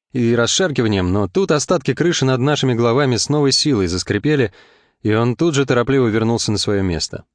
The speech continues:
«Главное, плиты легли так, что между ними можно было пройти незафиксированными датчиками движения пулеметов. А потом я каким-то образом оказался на крыше этой бетонной коробки». «Ты мне вот что скажи, Сапш», решил я задать вопрос, который не давал мне покоя.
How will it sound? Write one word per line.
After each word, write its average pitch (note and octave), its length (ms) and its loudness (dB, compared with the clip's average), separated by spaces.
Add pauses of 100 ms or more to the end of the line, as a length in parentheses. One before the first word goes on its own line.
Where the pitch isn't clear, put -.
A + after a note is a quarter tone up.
(120)
«Главное, G3 500 0
плиты G#3 300 -2
легли F#3+ 260 2
так, A3 240 0
что D3+ 220 0
между F#3 280 0
ними G#3 200 2
можно G3 300 2
было F#3+ 180 2
пройти F3+ 380 0
незафиксированными F3 840 0
датчиками F3+ 480 0
движения E3+ 420 0
пулеметов. E3+ 540 0 (520)
А B2+ 260 2
потом F#3+ 400 0
я G3 240 2
каким-то F#3 440 0
образом F3+ 300 2
оказался D3+ 460 0
на E3 100 0
крыше F#3 300 0
этой F3 220 0
бетонной F3+ 400 0
коробки». B2 540 -2 (1200)
«Ты B2 120 0
мне B2 260 2
вот C#3+ 180 2
что - 160 -2
скажи, A2 320 0
Сапш», - 360 -4 (160)
решил G2+ 300 0
я G2 120 2
задать F#2+ 260 0
вопрос, A2+ 320 0
который A2+ 340 0
не G#2+ 140 0
давал A2 240 2
мне G#2 140 0
покоя. F#2+ 420 -2